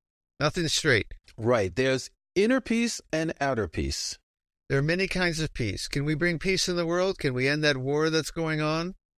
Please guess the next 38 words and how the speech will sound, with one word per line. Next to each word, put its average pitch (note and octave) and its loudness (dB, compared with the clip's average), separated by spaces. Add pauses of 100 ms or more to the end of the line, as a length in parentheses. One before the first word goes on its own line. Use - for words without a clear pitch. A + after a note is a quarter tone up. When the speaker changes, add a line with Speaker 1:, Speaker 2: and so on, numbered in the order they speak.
(120)
Speaker 1:
I G#2+ 2
hope C#3 2
so. G#2+ 0 (260)
If A#2 -2
you C3+ 2
wanted C#3+ 2
to D3 -2
know C3+ 0
a A#2+ -2
present C3+ 0
that A2+ 0
I B2+ 4
really B2 0
want, F#2 -2 (140)
that A2 4
would A2 0
be F#2 0
it. G2 -4 (180)
I G2 0
would G2+ 0
love G#2+ 0
to A2 0
see A2+ 0
that F#2+ 2
war F#2+ 0
end. F2+ -2 (440)
I D#3+ 2
don't F#3 0
know F#3+ 0
if E3 -4
that's F3 0
going F3+ 0
to F3+ 0
happen F3+ 0
or F3+ -2
not F#3 -2
this B2+ 0
year, G#2+ -4